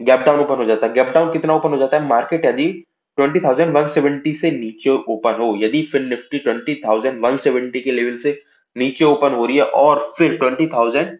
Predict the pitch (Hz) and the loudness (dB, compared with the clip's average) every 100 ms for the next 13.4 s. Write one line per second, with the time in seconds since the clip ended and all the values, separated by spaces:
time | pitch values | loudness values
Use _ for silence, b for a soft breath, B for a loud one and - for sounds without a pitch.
0 | _ _ _ _ _ _ 131 131 - 170 | _ _ _ _ _ _ -2 0 2 2
1 | 170 - 120 117 123 156 160 - - 147 | 0 -2 2 2 2 0 -2 -10 -2 2
2 | 156 139 123 127 139 113 110 127 151 151 | 2 2 0 0 -2 -6 -2 2 2 2
3 | 135 131 131 131 135 113 117 - 107 - | 2 2 0 0 -2 0 -2 -2 -6 -4
4 | 113 104 - B B - 127 190 180 127 | -4 -4 -6 B B -2 0 2 2 2
5 | - - - - 120 117 110 127 156 202 | -2 -12 -20 -4 0 2 2 2 0 0
6 | 170 147 123 - 131 135 131 123 123 160 | 0 0 -2 -4 -8 -2 -2 0 0 2
7 | 127 139 127 135 156 151 143 139 143 151 | 2 0 0 -2 0 0 0 -2 -4 -2
8 | 151 127 127 135 - 135 139 123 95 - | 0 0 -2 -2 -4 -2 -2 -2 -4 -8
9 | b _ 127 147 165 165 147 165 - 139 | b _ -2 2 2 4 4 2 0 -2
10 | - 135 - 180 - - 170 180 - 170 | 0 -4 -2 -4 -4 -6 -4 -4 -2 -2
11 | 180 - 123 151 190 - 156 160 - 175 | -2 0 2 4 0 -2 -2 -2 -4 0
12 | 170 120 113 117 117 131 143 139 131 113 | 0 0 0 0 2 2 2 0 -2 -2
13 | 107 - 95 | -4 -4 -8